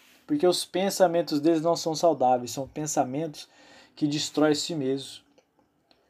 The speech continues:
Então a gente precisa entender isso. Outra consideração desse livro, eu não vou falar sobre todas, que o objetivo aqui desse podcast é que você leia o livro completo.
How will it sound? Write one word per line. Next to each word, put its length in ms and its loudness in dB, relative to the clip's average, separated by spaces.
Então 140 -2
a 60 0
gente 180 -8
precisa 240 -2
entender 300 2
isso. 280 2
Outra 200 2
consideração 580 4
desse 260 -4
livro, 320 -4
eu 40 0
não 80 -2
vou 80 0
falar 220 2
sobre 240 -2
todas, 420 -4
que 100 0
o 20 4
objetivo 460 4
aqui 120 2
desse 220 4
podcast 580 0
é 20 -20
que 60 -10
você 260 -2
leia 220 4
o 40 6
livro 180 -2
completo. 600 -4